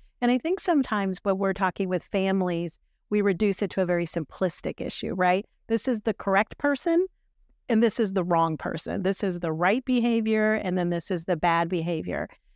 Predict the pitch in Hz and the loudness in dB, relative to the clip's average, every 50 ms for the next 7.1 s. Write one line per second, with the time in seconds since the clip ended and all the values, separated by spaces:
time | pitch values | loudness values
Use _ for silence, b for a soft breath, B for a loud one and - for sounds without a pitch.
0 | _ _ - 220 214 220 214 208 - 320 359 415 - - - 240 202 185 - - | _ _ -2 0 2 2 0 0 0 0 0 0 0 -2 -2 0 0 0 -2 -2
1 | 196 180 180 180 175 190 180 175 175 170 165 170 - - 220 240 277 247 - - | -2 -2 -2 -2 -4 -4 -4 -2 -2 -2 -2 -4 -2 0 2 2 2 0 -2 -6
2 | - 185 170 156 170 - - - - _ _ _ _ _ _ _ - 180 175 170 | -6 -4 -2 -2 -2 -4 -6 -10 -18 _ _ _ _ _ _ _ -2 0 0 0
3 | 170 165 165 165 170 - _ _ - 202 196 196 196 196 190 185 175 170 - - | 0 0 -2 -2 -4 -6 _ _ -2 2 4 4 4 4 4 2 0 0 -2 -2
4 | 190 185 180 170 180 170 170 165 165 160 170 180 180 - 190 180 - - 180 165 | -2 -2 0 2 2 2 2 2 0 0 0 -2 -2 -2 -4 -4 -2 -2 -2 0
5 | 156 170 156 160 165 160 180 226 254 262 180 175 170 170 170 170 160 170 170 170 | 0 2 2 2 2 0 2 2 2 2 2 0 0 2 0 2 2 0 0 0
6 | 190 - - 185 175 175 175 170 165 - 180 165 156 185 170 156 160 185 170 165 | -2 -2 -4 -4 -2 -2 -2 -2 -2 0 0 0 0 0 -2 -2 0 0 0 0
7 | 165 - | -2 -4